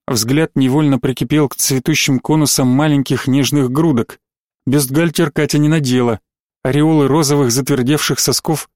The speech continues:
покрылись мурашками. "Помоги!" — сказала девушка низким испуганным голосом. Синие глаза наполнились мольбой. "Полюби меня!" Пальцы юркнули под ремень джинсов,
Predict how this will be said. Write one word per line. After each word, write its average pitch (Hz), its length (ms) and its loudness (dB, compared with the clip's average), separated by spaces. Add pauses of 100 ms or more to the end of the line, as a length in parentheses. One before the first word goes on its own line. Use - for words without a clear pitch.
(160)
покрылись 123 480 -2
мурашками. 104 580 -2 (1120)
"Помоги!" — 156 720 0 (220)
сказала 127 420 0
девушка 139 420 -2
низким 147 420 0
испуганным 147 560 0
голосом. 131 500 0 (300)
Синие 156 440 2
глаза 143 360 0
наполнились 147 580 0
мольбой. 143 460 0 (460)
"Полюби 160 460 0
меня!" 139 380 0 (1600)
Пальцы 139 440 -2
юркнули 135 540 0
под 127 200 -2
ремень 143 280 2
джинсов, 160 500 0